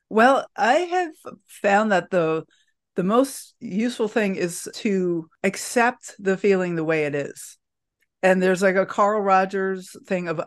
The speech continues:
unconditional acceptance. And it seems like you're crazy. This is the feeling I'm gonna accept. And yet somehow bringing, and I, I like to use the word tenderness, like, bringing this sense of tenderness.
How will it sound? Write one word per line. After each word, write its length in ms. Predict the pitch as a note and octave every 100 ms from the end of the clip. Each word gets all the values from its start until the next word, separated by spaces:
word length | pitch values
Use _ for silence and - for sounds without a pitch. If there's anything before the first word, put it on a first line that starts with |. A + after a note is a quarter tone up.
| -
unconditional 540 | F3+ A#3 A3+ A#3+ C#4
acceptance. 580 | C#4 G#3 F#3+ G3+ F#3+ - _ - - _
And 160 | F#3 F#3
it 140 | F3+
seems 640 | - B3 B3 A#3+ A3+ A3
like 240 | G3 F3 F3
you're 240 | F3+ F#3+
crazy. 540 | F#3 - F#3+ E3+ C#3+ C#3+ -
This 320 | E3+ D#3 G3+
is 100 | A3+
the 140 | F#3+ F#3+
feeling 460 | - F#3 F3 G3 F3
I'm 100 | D3
gonna 220 | D#3+ D3
accept. 520 | C#3+ - - D#3 - _ _ _ _
And 160 | A3+ A3+
yet 160 | B3
somehow 500 | B3 - C#4 C4 B3+
bringing, 500 | F#3+ G#3+ A3+ A3+ G#3
and 160 | - F3+
I, 160 | G#3
I 220 | A#3 - A3+
like 200 | A#3 A#3
to 180 | G3
use 180 | F3+ F#3+
the 100 | F#3+
word 200 | F3 F3+
tenderness, 640 | - D#3 D#3 D#3+ - -
like, 220 | D#3+ D#3 C#3+
bringing 360 | G#3+ A3 G#3+
this 180 | F#3+ F3
sense 280 | - F3+ F3
of 180 | D#3+ -
tenderness. 640 | - F3 F3 D3 -